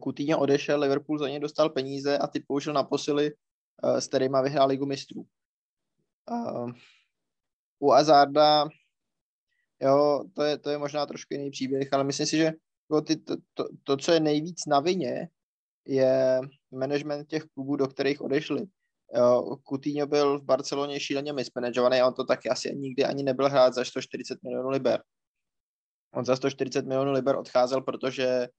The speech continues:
protože Barcelona měla peníze po prodeji Neymara. A myslím si, že u Coutinha velkou roli hrály i, i nějaké jako psychické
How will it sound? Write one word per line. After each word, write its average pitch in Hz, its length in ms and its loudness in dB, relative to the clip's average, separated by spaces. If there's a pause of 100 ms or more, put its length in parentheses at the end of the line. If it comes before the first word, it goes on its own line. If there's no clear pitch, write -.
(280)
protože 131 300 -6
Barcelona 127 400 0
měla 131 220 0
peníze 131 280 -8
po 123 120 -10
prodeji 131 280 -4
Neymara. 117 440 0 (1040)
A 120 420 4 (1400)
myslím 135 280 -6
si, - 60 -14
že 156 100 -2
u 139 80 -4
Coutinha 147 340 -2
velkou 147 320 2
roli 143 260 4
hrály 135 480 2
i, 131 400 -10
i - 20 -10
nějaké 127 300 -2
jako 131 480 -2
psychické 131 460 -10